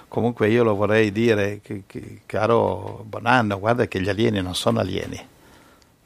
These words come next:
sono demoni, <laughs> quindi non stai parlando con un alieno extragalattico, questo lascia che lo,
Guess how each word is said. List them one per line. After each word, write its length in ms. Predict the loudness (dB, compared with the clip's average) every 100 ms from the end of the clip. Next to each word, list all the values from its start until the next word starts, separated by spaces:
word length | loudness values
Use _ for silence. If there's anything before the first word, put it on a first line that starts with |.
| _
sono 260 | -8 -4 -2
demoni, 440 | 2 2 2 -4
<laughs> 1040 | -10 -10 -6 -4 -4 -8 -12 -16 -12 -8 -2
quindi 160 | 2 4
non 80 | 4
stai 220 | 0 -4
parlando 400 | -4 0 2 2
con 140 | 0 0
un 80 |
alieno 540 | 0 2 2 4 2 0 -4 -16 -16 0
extragalattico, 840 | 2 2 2 2 4 4 2 -2
questo 220 | -2 0 2
lascia 260 | 2 2
che 100 | 0
lo, 260 | 0 0 -4